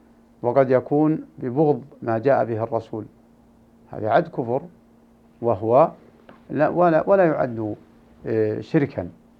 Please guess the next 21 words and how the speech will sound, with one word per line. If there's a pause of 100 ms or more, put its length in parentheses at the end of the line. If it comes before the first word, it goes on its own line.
(360)
لأنك
ما
عبدت، (340)
ما
ظهر
منك
عبادة (760)
ل-، (160)
ل-،
لغير
الله
بركوع
أو
سجود
أو
نذور
أو
ذبح، (680)
هذا
الم-،
المصطلح.